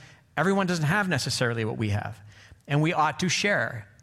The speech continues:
uh, not so that we go without, but so that everybody can have enough. Uh, that's the point of why we, uh, move towards gratitude. We see our, our neighbors with empathy,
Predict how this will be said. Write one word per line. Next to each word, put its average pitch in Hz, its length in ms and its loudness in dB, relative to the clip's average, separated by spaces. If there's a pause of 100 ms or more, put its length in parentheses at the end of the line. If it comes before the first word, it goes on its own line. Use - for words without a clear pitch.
uh, 113 260 -2
not 139 260 2
so 170 100 -2
that 147 120 2
we 143 80 2
go 156 160 2
without, 175 720 0
but 123 100 0
so - 140 0
that 156 180 0
everybody 143 520 0
can 135 160 -2
have 123 180 0
enough. 127 400 -4 (460)
Uh, 117 240 0
that's 151 380 0
the - 100 -4
point - 480 -2
of 113 180 -2
why 127 560 0
we, 120 580 0
uh, 110 180 -2
move 151 280 2
towards 139 360 0
gratitude. 123 760 0
We 113 140 -2 (400)
see 180 260 0
our, 143 140 2
our 117 240 0
neighbors 120 560 0
with 110 140 -4
empathy, 120 600 -2